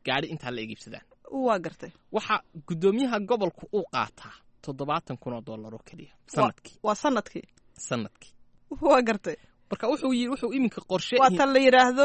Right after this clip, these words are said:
Speaker 2: een, dadka, een, dabaqadda dhexe mishaaraadka ay qaataan baa intaas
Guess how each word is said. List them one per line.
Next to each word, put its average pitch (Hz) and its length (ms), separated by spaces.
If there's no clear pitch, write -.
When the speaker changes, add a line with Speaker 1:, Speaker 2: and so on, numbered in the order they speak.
Speaker 2:
een, 240 320
dadka, 277 320
een, 208 180
dabaqadda 220 500
dhexe 202 360
mishaaraadka 226 520
ay 202 60
qaataan 202 300
baa 202 100
intaas 208 260